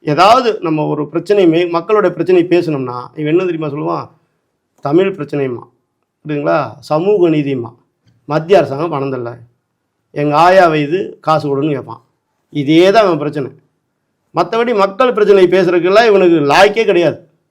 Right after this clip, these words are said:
இந்த திமுக என்னைக்கு ஒளிதோ சார், அன்னைக்கு தான் இங்க வந்து ஜனநாயகம், உண்மையான ஜனநாயகம் மலர். நீங்க யோசிச்சு பாருங்க, இவ்வளோ பிரச்சனை நடக்குது. சரிங்களா?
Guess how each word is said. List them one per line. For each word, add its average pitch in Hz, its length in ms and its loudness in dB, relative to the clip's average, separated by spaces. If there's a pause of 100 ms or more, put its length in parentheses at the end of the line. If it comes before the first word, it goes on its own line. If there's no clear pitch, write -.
இந்த 147 200 -2
திமுக 233 500 -4
என்னைக்கு 190 540 2
ஒளிதோ 180 220 4
சார், 120 220 -10 (640)
அன்னைக்கு 170 460 2
தான் 220 180 2
இங்க 170 180 2
வந்து 180 440 -2
ஜனநாயகம், 165 600 0
உண்மையான 165 540 0
ஜனநாயகம் 143 640 -8 (100)
மலர். 147 400 -6 (680)
நீங்க 165 300 4
யோசிச்சு 220 240 0
பாருங்க, 139 500 -4 (920)
இவ்வளோ 208 500 2
பிரச்சனை 196 360 0
நடக்குது. 151 460 -2 (800)
சரிங்களா? 160 460 -4